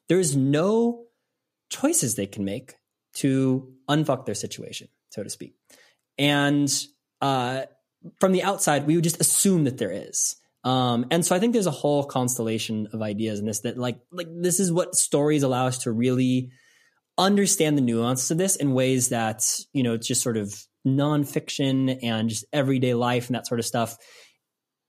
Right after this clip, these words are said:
we're either too abstract or, or we're too close to it personally, all that sort of stuff. That's why I love stories as they're told in really great, uh, novels and, and T V and, and, and movies right now.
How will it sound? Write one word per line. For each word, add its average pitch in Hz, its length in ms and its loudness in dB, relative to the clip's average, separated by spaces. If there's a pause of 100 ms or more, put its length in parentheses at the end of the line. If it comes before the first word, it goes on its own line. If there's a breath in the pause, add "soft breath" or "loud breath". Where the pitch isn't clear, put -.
we're 156 140 -2
either 151 240 4
too 185 220 2
abstract 139 640 0
or, 120 240 2
or 123 140 0
we're 120 100 0
too 147 180 0
close 135 280 0
to 127 100 -2
it - 80 -8
personally, 123 420 -2
all 127 120 0
that 123 140 -4
sort 113 140 -4
of 107 60 -4
stuff. 110 240 -6 (400 soft breath)
That's 160 260 2
why 120 360 2
I 113 100 -4
love 107 360 -4 (240)
stories 107 920 0
as 113 200 -4
they're 110 120 -2
told 101 480 -4
in 104 200 -4
really 113 260 0
great, 104 480 -4 (420 soft breath)
uh, 98 240 -4
novels 104 540 0
and, 98 120 -4
and 101 120 -6 (300)
T 113 120 -2
V 101 340 -2
and, 98 200 -6
and, 98 160 -10
and 98 100 -6
movies 98 380 -8
right - 100 -20
now. - 140 -20